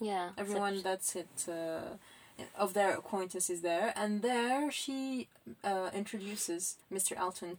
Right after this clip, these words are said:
Speaker 2: to Harriet Smith.
Speaker 1: Yeah, to Harriet Smith.
Speaker 2: This Harriet Smith, I think, is one of the many miscasts of this movie.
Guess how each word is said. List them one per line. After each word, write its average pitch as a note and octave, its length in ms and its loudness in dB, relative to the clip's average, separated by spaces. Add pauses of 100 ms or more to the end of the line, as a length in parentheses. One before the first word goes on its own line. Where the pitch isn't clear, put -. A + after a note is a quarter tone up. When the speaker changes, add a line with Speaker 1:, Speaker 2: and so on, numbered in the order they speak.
Speaker 2:
to - 680 -8
Harriet F#3 400 0
Smith. F3 420 -2
Speaker 1:
Yeah, - 60 -10
to E3 100 -14
Harriet - 260 -12
Smith. - 240 -10 (560)
Speaker 2:
This B3+ 360 6
Harriet G3+ 560 2
Smith, F3+ 320 0 (320)
I G3+ 160 4 (160)
think, G#3+ 500 -2 (420)
is G#3 480 2
one G#3 380 2
of G#3 200 4
the A#3 120 4
many A3+ 540 4
miscasts F#3+ 640 -2
of F3+ 140 -4
this - 220 -8
movie. G#3 340 -8